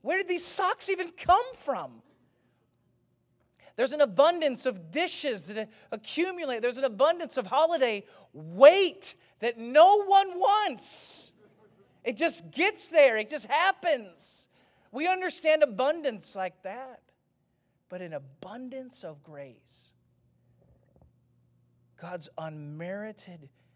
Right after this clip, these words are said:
favor towards your life, that it would be more than you need, more than enough. It'd be overflowing, His goodness towards you.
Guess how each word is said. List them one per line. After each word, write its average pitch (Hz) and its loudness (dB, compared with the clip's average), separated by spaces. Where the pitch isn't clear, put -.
favor 170 -14
towards 151 -18
your 127 -18
life, 113 -20
that 147 -14
it 185 -10
would 170 -16
be 147 -16
more 196 -16
than 151 -16
you 147 -18
need, 131 -20
more 190 -12
than 147 -16
enough. 120 -18
It'd 160 -18
be 156 -16
overflowing, 170 -14
His 170 -10
goodness 202 -14
towards 123 -18
you. 104 -20